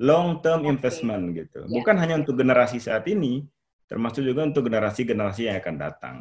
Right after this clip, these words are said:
Speaker 1: gitu. Nah,
Speaker 2: Oh.
Speaker 1: dengan, dengan mindset seperti itu, saya
Speaker 2: Iya,
Speaker 1: kira,
Speaker 2: betul. Jadi, iya,
Speaker 1: dengan
Speaker 2: iya.
Speaker 1: gotong royong ini,
Speaker 2: Perlukanlah
Speaker 1: orang
Speaker 2: mindset itu
Speaker 1: membayar
Speaker 2: ya.
Speaker 1: pajak itu tidak akan kehilangan apa-apa,
Speaker 2: Oke,
Speaker 1: gitu. Justru
Speaker 2: betul, betul,
Speaker 1: tambah
Speaker 2: Pak.
Speaker 1: banyak
Speaker 2: Iya.
Speaker 1: uangnya.
Speaker 2: Iya, iya. Karena trade off-nya juga, eh, sebenarnya kan,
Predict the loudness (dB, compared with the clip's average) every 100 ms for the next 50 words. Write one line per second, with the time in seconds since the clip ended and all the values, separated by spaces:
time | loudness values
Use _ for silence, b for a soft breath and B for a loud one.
0 | -16 -18 _ -4 -2 4 4 4 4 2
1 | 2 0 4 4 4 0 0 0 0 0
2 | -2 0 -2 0 2 2 4 2 -2 _
3 | -10 -4 0 2 2 2 0 -2 -4 0
4 | 2 4 2 2 2 2 4 6 8 6
5 | 6 8 8 8 6 4 4 0 2 4
6 | 4 4 4 4 0 2 0 2 2 0
7 | -2 0 2 2 4 4 4 0 -8 -8
8 | -8 -8 -4 0 4 4 4 0 0 0
9 | 0 0 -2 -6 _ -14 -14 -20 -20 _
10 | _ _ _ -4 -4 -4 -12 -6 -4 -4
11 | -2 -2 0 -4 0 0 4 2 2 -6
12 | -6 -6 -4 -2 0